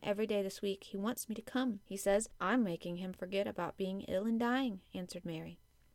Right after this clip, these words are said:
Dickon looked actually relieved as soon as the surprise died away from his round face. "I am glad of that," he exclaimed. "I'm right down glad. It makes me easier. I knowed I must say nothing about him, and I don't like having to hide things."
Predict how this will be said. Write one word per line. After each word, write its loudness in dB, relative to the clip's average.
Dickon 6
looked -2
actually 0
relieved 4
as 0
soon 2
as 2
the -8
surprise 0
died 4
away 6
from -4
his -4
round 2
face. -4
"I 4
am 4
glad 12
of 6
that," 6
he -6
exclaimed. 0
"I'm 2
right 6
down 6
glad. 2
It 2
makes 6
me 8
easier. 4
I 4
knowed 8
I -2
must 0
say 4
nothing 4
about 4
him, -6
and 0
I 2
don't 4
like 4
having 4
to -4
hide 2
things." -4